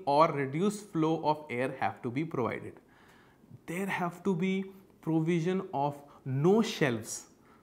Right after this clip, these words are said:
So as architects, we like giving shelves everywhere so that it's easy for people, you know, to put their, uh, equipment, put their stuff, whatever they're using there. But for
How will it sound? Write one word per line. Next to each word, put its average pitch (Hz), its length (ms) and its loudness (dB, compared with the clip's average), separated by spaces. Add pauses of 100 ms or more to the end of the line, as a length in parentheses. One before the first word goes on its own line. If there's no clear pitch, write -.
So 147 100 -6
as 147 120 0
architects, 190 540 2
we 156 140 -2
like 151 220 0
giving 147 280 -4
shelves 202 420 2
everywhere 202 560 4
so 196 140 -4
that 147 180 0
it's 143 220 -6
easy 160 240 0
for 165 160 -2
people, 175 500 0 (320)
you 139 80 -4
know, 139 140 -4
to 143 100 -6
put 160 340 0
their, 143 320 0
uh, 127 400 -2 (280)
equipment, 160 680 0
put 139 220 -6
their 135 160 -4
stuff, 156 340 0
whatever 139 300 -4
they're 143 180 -2
using 160 380 2
there. 214 240 2 (260)
But 175 200 2
for 185 180 0